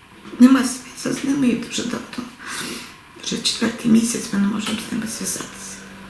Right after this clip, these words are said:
Узнати, як вони там. В окупації дуже тяжко було. Особливо, як коли вони приїхали,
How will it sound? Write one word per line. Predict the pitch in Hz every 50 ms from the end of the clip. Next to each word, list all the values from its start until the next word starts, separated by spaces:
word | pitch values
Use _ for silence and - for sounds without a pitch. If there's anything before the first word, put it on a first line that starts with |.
| - - - - - - - - - - - - - -
Узнати, | 175 - 220 202 185 185 190
як | 170 - - - -
вони | - - - -
там. | - - - - - - - - - - - - - - - - - - - - - - - - - - - - _ _ _ _ _ _ _ _ -
В | 196 185 190 196
окупації | 196 - - - - 220 233 233 - - - 196 190 185 185 180 175 160 160 160 - - - - 254 - -
дуже | - 190 165 156 151
тяжко | 151 - 139 - - - - - -
було. | - 156 160 180 196 214 240 240 - - - - - - - - - - - - - - - - - - - - - - - - -
Особливо, | 160 147 - - - - - 170 165 165 156 160 160 160 160 170 175 165 170
як | 170 165 - -
коли | - 170 170 170 170 160 165 160 160 - - - - - - - - - - - - - -
вони | 175 170 175 170 165
приїхали, | - - - 156 147 147 143 143 - - 170 175 180 190 190 190 -